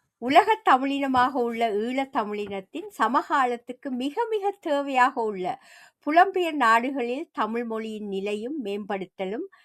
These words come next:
என்ற மையக்கருவில் கருத்துக்களை பகிர்ந்து கொள்ள வாய்ப்பு அளித்தமைக்கு இதனை ஒழுங்கு செய்தவர்களுக்கு முதலில் எனது மனமார்ந்த நன்றியை தெரிவித்துக் கொள்ள விரும்புகிறேன்.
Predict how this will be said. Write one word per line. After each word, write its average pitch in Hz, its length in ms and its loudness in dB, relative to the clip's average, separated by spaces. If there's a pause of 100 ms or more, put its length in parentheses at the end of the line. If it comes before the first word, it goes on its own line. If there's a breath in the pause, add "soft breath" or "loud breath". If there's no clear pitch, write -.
(420 soft breath)
என்ற 277 380 4
மையக்கருவில் 262 1000 0 (400)
கருத்துக்களை 269 640 -4
பகிர்ந்து 269 500 -2
கொள்ள 240 240 -2
வாய்ப்பு 214 440 0
அளித்தமைக்கு 208 680 -4 (140)
இதனை 202 360 -6
ஒழுங்கு 226 400 -2
செய்தவர்களுக்கு 190 720 -6
முதலில் 214 520 -4
எனது 180 320 -6
மனமார்ந்த 226 580 -2
நன்றியை 180 500 -4 (100)
தெரிவித்துக் 185 500 -8
கொள்ள 175 220 -4
விரும்புகிறேன். 151 600 -10